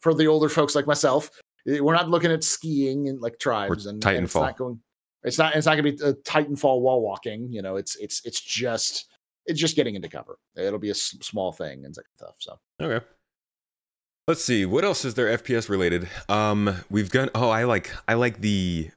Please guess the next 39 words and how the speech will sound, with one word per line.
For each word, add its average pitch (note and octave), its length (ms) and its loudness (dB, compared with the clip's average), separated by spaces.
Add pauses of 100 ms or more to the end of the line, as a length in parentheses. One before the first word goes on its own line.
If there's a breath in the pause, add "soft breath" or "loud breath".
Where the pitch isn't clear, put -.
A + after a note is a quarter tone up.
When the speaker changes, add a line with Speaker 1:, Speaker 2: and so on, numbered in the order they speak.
(180)
Speaker 2:
backpack F#2+ 400 0
reloading. D#2 500 -4 (160)
I G#2 80 2
don't D#3 160 2
know. D#3 80 2
Uh, A2+ 240 0
do G2 100 -4
you - 80 2
know C#3+ 140 2
any D3 140 2
other C#3+ 100 2
games B2+ 280 0
that A#2 120 2
do B2 100 0
stuff A#2 280 0
like A2 100 0
that? G#2 240 -2 (1000)
That G#2 100 2
seems B2 160 2
like A#2+ 100 2
something G#2+ 220 0
that G2+ 100 4
you F#2 80 0
might F2+ 180 2
get F2 160 -2
from, D#2 760 -2
like, C#2+ 200 -4
Metro F#2+ 760 0
Exodus, F#2+ 520 0
maybe, G2+ 480 2
or, E2+ 100 4
Speaker 1:
Maybe. D2+ 340 0 (140)
Speaker 2:
or E2 160 2
a D#2+ 60 0
game E2 280 0
like, D#2 200 -2
or - 120 -2
Speaker 1:
Yeah. - 60 0
Speaker 2:
Stalker E2+ 600 0